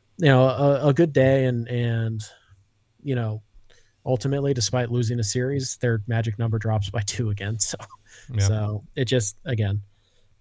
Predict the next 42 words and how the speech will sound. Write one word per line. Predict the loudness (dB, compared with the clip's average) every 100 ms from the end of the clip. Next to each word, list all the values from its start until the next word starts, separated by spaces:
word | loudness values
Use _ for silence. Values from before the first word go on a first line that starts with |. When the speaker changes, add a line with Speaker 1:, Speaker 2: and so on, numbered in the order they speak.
| 4
Speaker 1:
the, | 4 8
the | 8
idea | 10 10 8
that, | 8 6 2
you | 0
know, | 0
the | -2
Mariners | -2 -4 -4 -6
are | -6 -8 -8 -12 -10
in | -8
danger | -4 -4 -4
of | -2
missing | -2 -4
the | -6
playoffs, | -4 -2 -2 -2 -4 -6 _ _ _ _ _ _ _ _ _ _ _ _ -20 -20 -20 -20
no, | -20 _ -18 -18 _ _ -20
<laughs> | _ -20 _ _ -20 -20 -10 -2
they're | 0
not. | 0 -6 -16 _
They're | 2
not | 4 2
in | 2
any | 0
danger | 0 0 0
of |
missing | -2 -2 -4
the |
playoffs. | -4 -2 -2 -2 -4 -14 -20 -20 -4
Uh, | 0 0
what | 4 4
we're | 4
seeing | 4 0 0
right | 0
now | 0 2
is | 0 0
the | 0 0 0 -4 -8
high, | -2 0 0 -6
high | 0 2
likelihood | 2 0 0 0 0
of | -2 -4
playoff | -4 -2 -2 -2
games. | -2 -2 -6